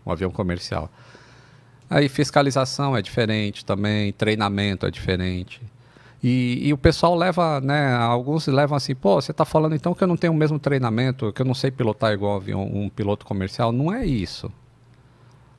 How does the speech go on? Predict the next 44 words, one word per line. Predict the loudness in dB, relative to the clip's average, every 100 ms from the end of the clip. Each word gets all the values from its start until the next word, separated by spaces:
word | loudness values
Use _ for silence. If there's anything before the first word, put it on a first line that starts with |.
| -20 -20 _
Todos | 4 4 4 2
os | 2
pilotos | 2 4 4 0
são | -2 0
bons. | 0 -2 -2
Se | 0
você | 0 2 0
tem | 2 2
o | 4
brevet, | 6 4 4 0 0
você | -2 -2 2 2
é | 2
bom. | 0 0 0 -4 -16 _ -20 -20 -20 -20 0
Mas | 2 4
as | 2
circunstâncias | 4 2 2 -2 -2 2 2 2 0 0
de | 2
operação | 0 2 2 2 0 0 2 2
são | 2 -2
totalmente | -2 2 2 2 0 -2
diferentes. | -2 0 2 0 -2 -8 -20 -20 -20 -4
Eu | 0
tenho | 4 4
uma | 4
analogia | 4 4 4
muito | 2 2 4
legal | 4 2
que | 2
eu |
expliquei | -2 -4 0 0
assim, | 0
"Pô, | 0 0
como | 0 0
é | 0
que | 2 0 0
funciona? | 0 -2 2 2 2
Como | 2 2 2
que | 4
é |
um | 2
piloto | 2 0 2 0
de | -4
linha | -2 0 0
aérea, | 2 2 4 2